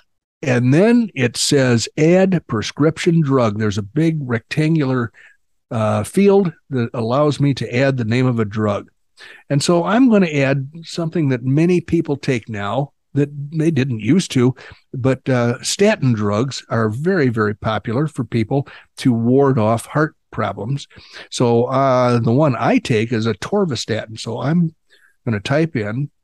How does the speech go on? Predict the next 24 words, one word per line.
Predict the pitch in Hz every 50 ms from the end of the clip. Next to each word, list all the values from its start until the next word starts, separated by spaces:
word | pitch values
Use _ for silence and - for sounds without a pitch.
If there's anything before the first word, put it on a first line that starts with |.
| _ _ _ _ _ - 139
atorvastatin. | 135 123 - - - - 180 208 208 190 175 151 131 - - - - - 156 123 120 - - 120 104 104 101 101 110 110
And | 117 120 110
if | 107 -
I | 143 156
could | - - 131 113 -
type | - - 156 175 165 -
better, | - 160 165 180 185 170 - _ _ _ _ _ _ _ -
I | 160 117 113
would | 113 120 127 127
have | 120 107 -
finished | - 180 185 165 120 - -
by | 117 107 107
now. | 101 104 104 101 92 - _ _ _ _ _ - - - - - _
So | - - - 170 156 143 131 120 110 101 - _ _ _ _ _ - 147
there | 120 131 135 131 120
are | 117 117 123
all | 156 190 185 -
kinds | - - 185 175 160 143 -
of | 127 110 104 104
statin | - - - - - 156 156 147 135 123
drugs | 117 117 117 113 120 123 110 - -
listed, | 131 135 135 - - 160 160 160 - - - - _ - - - _ _ _
but | - 117 107 - -
atorvastatin | - 135 117 - - - - 160 185 185 165 147 - - 156 139 135 139 143 143 143 135